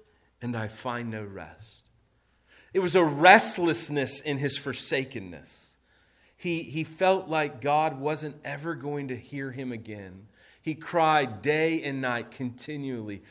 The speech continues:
before God. He was a forsaken king. But not only was he a forsaken king, we see that in his anguish, he was a mocked king.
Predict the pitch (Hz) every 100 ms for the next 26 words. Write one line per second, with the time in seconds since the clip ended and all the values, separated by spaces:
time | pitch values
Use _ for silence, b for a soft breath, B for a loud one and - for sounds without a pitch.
0 | b - 110 - 123 113 127 110 101 90
1 | - b b b 196 190 180 190 185 -
2 | - 208 - 151 120 - 107 98 101 -
3 | _ _ _ _ 196 233 311 311 277 208
4 | 170 185 160 - 156 - 196 214 190 147
5 | 123 147 139 151 165 - 220 214 175 160
6 | B B B 196 180 170 - 208 254 185
7 | 151 - 180 214 175 160 160 202 269 -
8 | - - 101 76